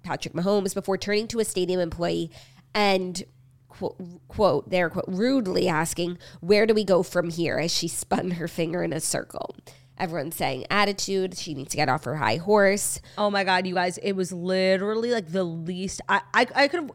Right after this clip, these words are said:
Speaker 2: if I hadn't known that there was, like, a story behind this, I would've watched the video and moved on with my life.
Speaker 1: Yeah.
Speaker 2: Like, it was so nothing.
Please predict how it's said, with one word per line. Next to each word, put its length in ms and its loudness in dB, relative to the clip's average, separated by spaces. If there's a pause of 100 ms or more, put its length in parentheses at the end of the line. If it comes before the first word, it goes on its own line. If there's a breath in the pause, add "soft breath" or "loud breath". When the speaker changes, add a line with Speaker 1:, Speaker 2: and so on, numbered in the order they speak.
Speaker 2:
if 140 2
I 40 8
hadn't 220 4
known 160 0
that 140 -2
there 100 0
was, 140 -2
like, 100 0
a 40 -4
story 200 -2
behind 180 2
this, 120 -4
I 60 2
would've 280 -6
watched 400 -2
the 80 6
video 460 4 (260)
and 100 -4
moved 160 0
on 120 0
with 100 -8
my 140 -8
life. 180 -6
Speaker 1:
Yeah. 120 4
Speaker 2:
Like, 80 -8 (600 loud breath)
it 160 2
was 140 2
so 520 4
nothing. 840 0